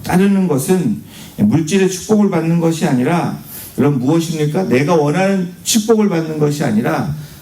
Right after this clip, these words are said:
나의 삶과 나의 생명을 내놓는 그 삶이 바로 십자가의 길이라고 말씀합니다.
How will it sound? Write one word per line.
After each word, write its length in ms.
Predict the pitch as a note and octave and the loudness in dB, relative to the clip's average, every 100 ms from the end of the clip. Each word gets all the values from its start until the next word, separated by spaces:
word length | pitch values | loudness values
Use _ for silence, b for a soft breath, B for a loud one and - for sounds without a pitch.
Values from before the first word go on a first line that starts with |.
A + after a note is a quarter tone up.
| - G2+ | -2 0
나의 240 | A2 C3 | 2 0
삶과 680 | C3 F#3+ F#3+ F#3 G3+ A3 - - - - | 0 0 0 2 2 0 -2 -14 -20 -4
나의 260 | - A3 A#3+ | 0 2 0
생명을 680 | G#3 G#3 G3 E3+ F#3+ C4 - - - | 0 2 2 2 0 0 -4 -18 -2
내놓는 960 | A2+ G#2+ C#3+ C#3 G#2+ B2 F#3 D#3+ G#2+ - B B B - | 2 4 2 2 2 2 2 2 -2 -8 B B B -4
그 160 | - | 0
삶이 380 | D3+ D#3 E3+ E3 | 0 2 0 0
바로 260 | C#3 G#2 C3 | 0 -2 -2
십자가의 760 | C#3 - - F3 C3 B2 D3+ - - - | -4 -6 -2 0 0 -2 -2 -6 -14 -6
길이라고 540 | - A#2 C#3+ C3 A2+ | -2 0 0 0 -2
말씀합니다. 880 | G#2 G2+ - C3+ A#2 G#2+ G#2 G#2 | -4 -2 -2 0 2 0 -2 -8